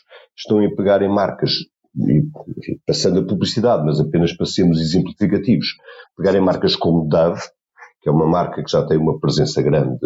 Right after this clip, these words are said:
eh, nos três mercados onde, onde atua, e tornar Dove uma marca muito mais, eh, sustentável no seu modelo de negócio e no, nos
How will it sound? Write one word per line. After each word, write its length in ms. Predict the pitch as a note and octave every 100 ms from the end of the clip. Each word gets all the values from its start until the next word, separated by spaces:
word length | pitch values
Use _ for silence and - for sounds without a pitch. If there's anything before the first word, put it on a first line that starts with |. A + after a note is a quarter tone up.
| B1+ -
eh, 500 | D2 C2 C2+ - - - -
nos 400 | E2 D#2+ - -
três 260 | F2+ D#2
mercados 520 | D2+ D2+ - D#2 B1+ - -
onde, 320 | D2 C2 C2 C2+ -
onde 220 | C#2+ C2+
atua, 520 | D2+ - F2 G2 A#2 - _ _ _
e 100 | F#2+
tornar 480 | - F2+ F#2 F2+ E2+
Dove 380 | G2 G#2+ A#2 - - _ _ _ _
uma 220 | G#2 G#2
marca 400 | G#2 G2+ F#2+ G#2+
muito 720 | G2+ A2+ B2+ C3 A2+ E2+ F#2+
mais, 520 | F#2 F2 F2 D2+ - F#2
eh, 300 | E2+ F2 -
sustentável 960 | - - - G#2 - G#2+ A2+ B2+ B2+ - _ _ -
no 140 | G#2+
seu 200 | - A2
modelo 280 | G#2 G2 A2
de 180 | A2 G#2+
negócio 680 | G2+ A#2 C3 - C3 A#2+ - _ _ _ -
e 120 | G#2+
no, 640 | G#2+ G#2 G2 F#2+ F#2+ A2 F#2+
nos 180 | F#2